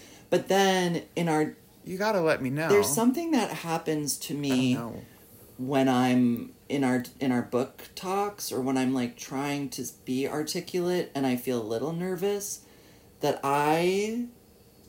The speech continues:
Speaker 1: become absolutely stupid and say the word "like" every, every other word. Every other word.
Speaker 2: Well, it's a fill-, it's a filler.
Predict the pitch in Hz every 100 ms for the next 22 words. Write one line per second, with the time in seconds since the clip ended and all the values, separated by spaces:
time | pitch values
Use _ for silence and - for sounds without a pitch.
0 | - - - - 165 156 160 131 123 135
1 | 123 - 117 123 - 127 147 - 131 123
2 | 139 113 120 123 113 107 107 123 123 -
3 | - 110 107 - 123 127 123 123 147 -
4 | - - - - - 113 117 107 98 85
5 | 85 65 - - - 180 190 170 151 165
6 | 131 - - - - - - - - -
7 | - - - - - - - - - -
8 | 220 220 190 180 226 247 - - 165 -
9 | 226 208 -